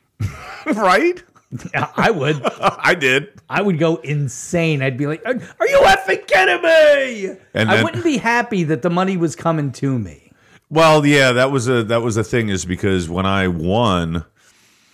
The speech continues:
Speaker 1: five out of five was a hundred thousand dollars. So the feds take twenty-five thousand, so you
Speaker 2: Right.
Speaker 1: get tw-, seventy-five thousand. Well, a month after I won, they got it, if you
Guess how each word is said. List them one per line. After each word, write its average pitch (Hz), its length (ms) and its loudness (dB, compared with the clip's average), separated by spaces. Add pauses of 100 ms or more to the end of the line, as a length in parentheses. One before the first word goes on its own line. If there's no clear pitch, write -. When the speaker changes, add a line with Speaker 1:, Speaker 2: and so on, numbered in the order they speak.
(200)
Speaker 1:
five 110 300 0
out 104 80 4
of 95 80 0
five 92 220 0
was 82 120 -2
a 78 100 -2
hundred 82 280 -4
thousand 71 340 -4
dollars. 69 380 -6
So 71 220 -6
the 71 100 -6
feds 82 320 -4
take 73 180 -4
twenty-five 67 580 -8
thousand, 64 680 -10
so - 100 -4
you 69 60 -6
Speaker 2:
Right. 67 100 -6
Speaker 1:
get 67 300 -10
tw-, - 280 -12
seventy-five 78 640 -4
thousand. - 360 -14 (760)
Well, 85 200 -2
a 78 40 -4
month 95 240 -2
after 85 320 -2
I 69 60 -4
won, 82 320 -4
they 71 100 -8
got 73 240 -4
it, 71 60 -4
if 69 160 -8
you 67 340 -6